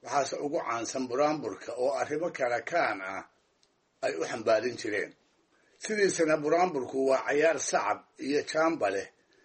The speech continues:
iyo tixal lagu googooyo oo dumarka da'da yari ay ku kulmi jireen. Waagiisii horena waxay tuman jireen oo keliya habeenada aroosyada cusub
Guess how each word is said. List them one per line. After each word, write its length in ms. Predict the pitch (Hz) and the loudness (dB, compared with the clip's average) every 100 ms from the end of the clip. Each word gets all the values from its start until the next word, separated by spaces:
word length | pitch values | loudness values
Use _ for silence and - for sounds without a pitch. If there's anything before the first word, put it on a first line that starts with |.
| _ | _
iyo 120 | 151 156 | -8 -6
tixal 320 | 160 - 202 | -2 2 4
lagu 220 | 175 185 160 | 4 0 -2
googooyo 640 | 139 110 98 113 117 135 | 2 2 2 -2 0 0
oo 160 | 156 131 | 2 0
dumarka 460 | 135 165 139 120 131 | 0 0 0 0 0
da'da 360 | 127 139 120 | 2 2 2
yari 320 | 107 98 85 76 _ _ | 0 -2 -4 -10 _ _
ay 140 | 127 123 | -6 -4
ku 100 | 180 | -6
kulmi 300 | - 131 113 113 | -4 -4 -4 -6
jireen. 440 | 131 123 117 90 - _ _ _ _ | -2 2 2 0 -8 _ _ _ _
Waagiisii 560 | 123 151 165 143 123 143 | 2 2 4 0 -2 -2
horena 380 | 120 135 151 139 | 2 4 4 2
waxay 300 | 151 - 135 | 0 0 -2
tuman 320 | - 143 170 | -2 -2 0
jireen 360 | 165 139 123 127 | 0 0 2 2
oo 140 | 123 120 | -2 -4
keliya 480 | 143 147 170 104 85 _ _ _ _ | -2 0 2 0 -2 _ _ _ _
habeenada 560 | - 127 139 151 160 135 123 | -6 -2 0 0 0 0 2
aroosyada 580 | 127 127 - 165 127 95 | 2 0 0 2 2 0
cusub 420 | 92 - 92 | -4 -6 -8